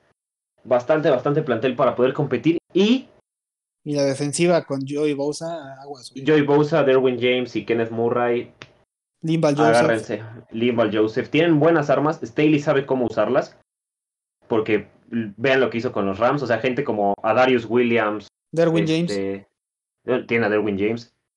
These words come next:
Speaker 1: Este, John Johnson, Troy Hill, güey, que les, que fueron bien pagados, que no eran defensivos top, top, top, y Staley los movió mucho y fue coach de Leonard Floyd también.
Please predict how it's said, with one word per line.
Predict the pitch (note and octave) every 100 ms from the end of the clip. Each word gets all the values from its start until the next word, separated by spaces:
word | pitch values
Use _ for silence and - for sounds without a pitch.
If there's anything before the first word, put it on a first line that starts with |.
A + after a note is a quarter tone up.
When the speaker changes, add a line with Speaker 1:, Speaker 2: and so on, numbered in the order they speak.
| _ -
Speaker 1:
Este, | A2+ A2 G#2+
John | B2+ C3 B2
Johnson, | B2+ C3 B2 A2
Troy | C#3 D3+ D3
Hill, | D3 D#3 D3
güey, | A#2 G2+
que | - G2+
les, | G2+ -
que | -
fueron | A2+ C3+ B2+
bien | C3+ C3
pagados, | A#2 A#2 D#3+ F#3+ _ _ _
que | -
no | A#2+
eran | C#3+ C#3+
defensivos | A2+ G#2 B2 B2 -
top, | A#2+
top, | - A2
top, | - D3+ -
y | A#2 G#2+
Staley | G#2 A2+ A2+ A#2
los | F#2+
movió | G2+ G2 G#2+
mucho | A2 A2+ D#3 C#3+
y | G#2 F#2+ F2
fue | - A2+
coach | A#2+ A#2 _ _ _ _ _ _ _ _ _ _ _ _ _ _ _ _
de | G#2+
Leonard | A2 A#2+ A#2 G2+
Floyd | - G#2+ G#2+ G#2
también. | F#2+ F#2+ A2 A#2+ A#2+ A#2+ A2